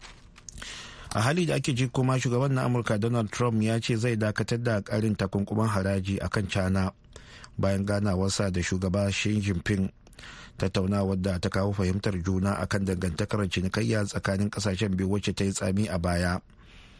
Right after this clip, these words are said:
Da yake jawabi a kan tarukan manema labarai bayan kammala taron koli na manyan kasashe ishirin mafi karfin tattalin arziki a duniya a Osaka na kasar Japan.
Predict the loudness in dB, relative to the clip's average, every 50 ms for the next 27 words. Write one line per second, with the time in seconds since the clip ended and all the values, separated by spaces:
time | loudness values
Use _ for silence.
0 | -20 -20 -18 -16 -16 -16 -16 -18 -10 -6 -2 0 2 2 2 2 0 2 2 2
1 | 2 2 0 0 0 2 0 0 0 0 0 0 0 0 0 0 0 2 0 0
2 | 0 0 0 2 2 2 2 2 2 2 2 2 2 2 2 2 2 2 2 2
3 | 0 0 0 0 0 2 2 2 2 0 0 0 0 0 0 2 2 2 0 0
4 | 0 0 0 0 0 0 0 0 0 0 -2 0 0 0 2 2 0 -2 -4 -12
5 | -20 -20 -20 -20 -20 -20 -6 -2 0 2 2 2 2 2 2 0 0 0 2 2
6 | 2 0 0 2 2 2 2 2 0 0 -2 -2 0 0 2 2 2 2 2 2
7 | 2 2 2 0 0 0 -2 -4 0 0 -2 0 0 0 0 0 0 0 0 0
8 | 0 0 0 -2 -2 -2 -2 0 0 0 0 0 0 0 2 2 2 2 2 0
9 | -2 -2 0 -2 0 2 0 0 0 0 0 0 -2 -2 -2 -2 -2 -2 0 0
10 | -2 0 2 0 2 2 2 0